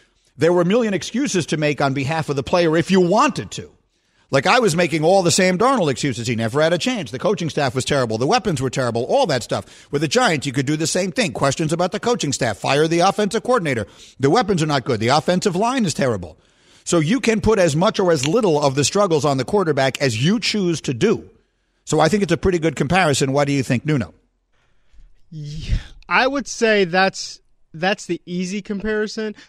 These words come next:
Speaker 2: The only difference is, uh, Jones and the injuries that he has versus Darnold missed some time, right? What was it for? It was, like, for mono and things of
Speaker 1: Yeah,
Speaker 2: that nature
Speaker 1: yeah.
Speaker 2: where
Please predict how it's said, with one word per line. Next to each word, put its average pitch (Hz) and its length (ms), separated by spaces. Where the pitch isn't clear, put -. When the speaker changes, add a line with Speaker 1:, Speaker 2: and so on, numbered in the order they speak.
Speaker 2:
The 185 180
only 226 280
difference 170 800
is, 156 320
uh, 160 240
Jones 185 540
and 185 120
the 160 140
injuries 185 440
that 165 140
he 156 100
has 151 340
versus 160 400
Darnold 214 340
missed 190 220
some 170 160
time, 160 400
right? 147 140
What 170 160
was 156 140
it 139 60
for? 143 160
It 143 40
was, 135 100
like, 147 140
for 160 120
mono 175 500
and 147 120
things 180 220
of 160 80
Speaker 1:
Yeah, 127 100
Speaker 2:
that 175 160
nature 156 260
Speaker 1:
yeah. 110 120
Speaker 2:
where 165 180